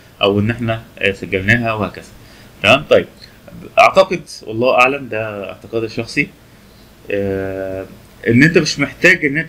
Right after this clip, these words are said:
تعمل تشيك قبل ما تقدمه، وأنت عارف أنت تعبت في البحث قد إيه، لا أنت ناقل وهكذا. زائد إن، إن من البحث العلمي،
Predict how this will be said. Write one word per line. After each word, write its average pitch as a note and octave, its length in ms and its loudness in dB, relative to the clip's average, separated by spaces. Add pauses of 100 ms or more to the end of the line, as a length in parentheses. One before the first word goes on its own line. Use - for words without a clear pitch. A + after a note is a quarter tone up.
تعمل D#3+ 240 -4
تشيك E3 220 -6 (240)
قبل C#3 200 2
ما B2 60 -4
تقدمه، G#2 460 -2
وأنت C#3 200 -4
عارف C#3 380 2
أنت A#2 360 -6
تعبت A2+ 320 -8
في - 20 -16
البحث G#2+ 320 -6
قد F2+ 200 -10
إيه، A#2+ 260 4 (420)
لا B2+ 200 4
أنت A2 420 2
ناقل A#2+ 400 2
وهكذا. G#2+ 380 -10 (500)
زائد E3+ 400 2 (100)
إن، B2 240 -6
إن A2 540 -8
من G2+ 360 -14
البحث G#2 340 -6
العلمي، C#3 400 -2